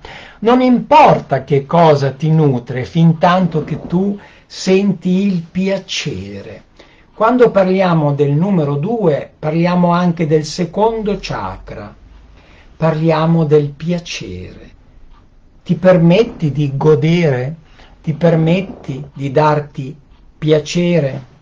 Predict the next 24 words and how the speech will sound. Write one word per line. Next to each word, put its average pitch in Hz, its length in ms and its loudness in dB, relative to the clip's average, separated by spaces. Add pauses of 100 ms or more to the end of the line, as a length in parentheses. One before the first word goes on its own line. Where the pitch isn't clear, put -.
(2250)
Vediamo 127 560 2
un 139 200 -2
po'. 135 320 2
Ecco, 185 480 2
Ada, 165 800 6
Ada 175 560 4
dice: 151 560 0
"A 165 100 2
me 202 220 4
non 196 180 2
mi 160 160 2
nutre 170 420 2
nessuno." 175 840 0
Eh, 185 220 2
ti 185 120 -4
capisco, 165 600 -2
Ada, 131 340 -2
è 139 80 0
successo 160 640 -2
anche 156 260 -2
a 180 60 0
me 160 200 0
a 131 100 -4
volte. 127 600 -6